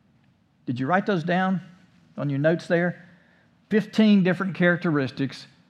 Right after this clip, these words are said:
of Jesus' love. That's, that's your measuring stick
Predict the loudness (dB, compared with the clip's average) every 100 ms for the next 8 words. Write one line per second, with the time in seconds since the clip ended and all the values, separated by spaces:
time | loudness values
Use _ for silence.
0 | -4 -4 0 0 0 -2 -6 -8 -8 -14
1 | -20 _ _ _ _ _ _ _ _ _
2 | _ _ -20 -20 -20 -16 -8 6 8 8
3 | 4 -14 -18 -20 _ -4 4 4 4 0
4 | 6 6 6 4 6 8 6 4 2 2
5 | -2 -2 0 0 -6